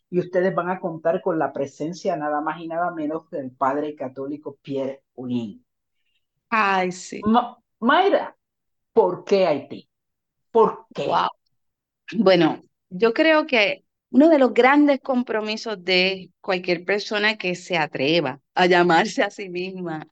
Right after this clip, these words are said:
Speaker 2: activista, antirracista y afrodescendiente es la recuperación de la memoria ancestral. Entonces, Haití es,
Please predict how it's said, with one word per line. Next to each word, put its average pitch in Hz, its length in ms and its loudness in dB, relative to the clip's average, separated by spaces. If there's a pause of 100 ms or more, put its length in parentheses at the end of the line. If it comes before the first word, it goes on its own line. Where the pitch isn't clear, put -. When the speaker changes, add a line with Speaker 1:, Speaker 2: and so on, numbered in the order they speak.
Speaker 2:
activista, 185 1040 -4 (180)
antirracista 180 1040 0
y 175 60 2
afrodescendiente 170 1200 -2 (400)
es 233 140 2
la 226 140 4
recuperación 170 800 -2
de 160 140 -2
la 156 100 0
memoria 139 440 -4
ancestral. - 600 -12
Entonces, 220 440 -2 (680)
Haití 277 720 0 (120)
es, 226 600 0